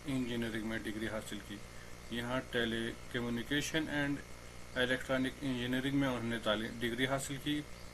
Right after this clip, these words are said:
इसके अलावा पॉलिटिकल साइंस में भी डिग्री हासिल की, जो मैं भी बात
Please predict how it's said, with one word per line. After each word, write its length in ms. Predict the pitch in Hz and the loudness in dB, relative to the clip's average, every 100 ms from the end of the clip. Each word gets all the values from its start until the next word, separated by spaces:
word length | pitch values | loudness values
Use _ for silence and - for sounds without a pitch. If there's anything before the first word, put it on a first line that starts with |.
| - - - - - - | -12 -12 -12 -12 -12 -4
इसके 300 | 139 - - | -2 0 6
अलावा 340 | 143 131 135 139 | 8 10 8 8
पॉलिटिकल 580 | - 135 123 131 131 127 | 4 0 0 2 2 2
साइंस 480 | - 120 117 117 117 | 2 2 2 0 0
में 260 | 110 107 | 0 0
भी 120 | 131 | 0
डिग्री 360 | 135 117 107 110 | 0 0 2 0
हासिल 400 | 104 101 - - | 2 0 -2 -6
की, 260 | - - 98 | -6 -8 -4
जो 220 | 120 117 | -2 -2
मैं 120 | 117 | -2
भी 100 | 113 | -2
बात 240 | 110 98 | 0 0